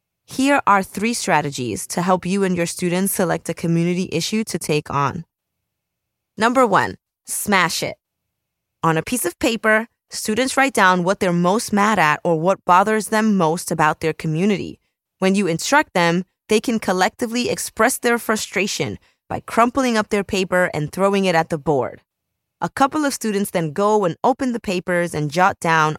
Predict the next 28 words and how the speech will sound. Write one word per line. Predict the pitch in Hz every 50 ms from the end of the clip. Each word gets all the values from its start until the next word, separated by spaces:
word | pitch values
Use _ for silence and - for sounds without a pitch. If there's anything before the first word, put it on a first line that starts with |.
| - _
all | - 190 208 220 214
the | 220 220 214
ideas | 214 208 156 175 165 165 160 160 160 - _
on | 135 139 143 143
the | 147 135
board. | - 117 98 71 - - - - _ _ _ _ _ _ _ _ _ _ _ _ _ _ _ _
As | 151 165 170 -
a | 151 -
class, | - - - 165 160 170 214 302 359 - - - _ _ _ _ _ _
you | 208 247
select | 262 - - 254 233 220 214 - - -
only | 202 202 196 190 185
one | 175 160 180 180 196 214 -
to | - 214 196
address | 175 151 156 147 156 -
together. | - - 175 - 214 226 226 - 131 - - - _ _ _ _ _ _ _ _ _ _ _
You | - 202 202
may | 208 220 294
consider | - - 254 214 - 202 180 180 180
specific | - - - 175 - - 190 185 - 196 180 -
roles | 151 147 180 202 214 214 185 170 165
students | - - - 185 185 180 175 175 175 165 -
embody | 170 160 160 147 165 156 156 160 170 196 208
during | 196 151 170 165 165 180 190 196
these | 185 196 185 -
whole | - - 175 175
class | - - 185 180 -
projects | - - 170 156 165 175 214 247 269 - - -